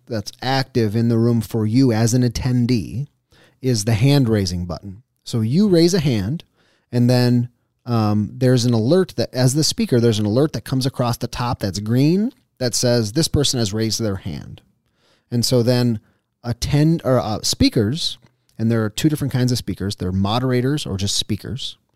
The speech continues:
Um, speakers can then call on you, and they can say, "You're up."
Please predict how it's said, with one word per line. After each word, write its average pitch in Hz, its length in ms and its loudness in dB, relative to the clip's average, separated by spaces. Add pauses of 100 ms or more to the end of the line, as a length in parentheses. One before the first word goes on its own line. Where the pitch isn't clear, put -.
(640)
Um, 117 480 0 (800)
speakers 139 540 0
can 120 160 0
then 117 180 0
call 123 360 2
on 92 140 -2
you, 69 260 -10 (540)
and 113 120 -2
they 117 80 2
can 113 120 -8
say, 110 200 0
"You're 156 320 4
up." 165 260 -2